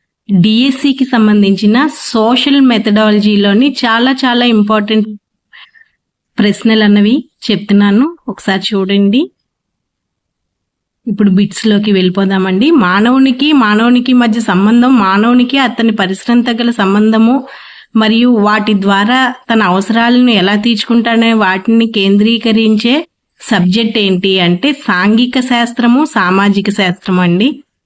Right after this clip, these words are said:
ఇది నేను లాస్ట్ క్లాస్‌లోని కూడా చెప్పాను, ఇది చాలా ఇంపార్టెంట్ బిట్ అని. ఈ సబ్జెక్టులలో క్షేత్ర సర్వేలు,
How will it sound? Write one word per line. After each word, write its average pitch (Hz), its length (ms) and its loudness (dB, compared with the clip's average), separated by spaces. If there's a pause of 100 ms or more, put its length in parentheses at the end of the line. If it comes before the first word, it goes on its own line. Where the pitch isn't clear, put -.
(1080)
ఇది 233 300 2
నేను 220 360 2
లాస్ట్ 202 580 0
క్లాస్‌లోని 240 840 0
కూడా 240 280 0
చెప్పాను, 220 720 0 (640)
ఇది 202 120 -2
చాలా 202 320 0
ఇంపార్టెంట్ 208 640 0
బిట్ 185 340 -2
అని. 208 340 -2 (240)
ఈ 254 200 2
సబ్జెక్టులలో 269 760 0
క్షేత్ర 240 480 -2
సర్వేలు, 262 720 0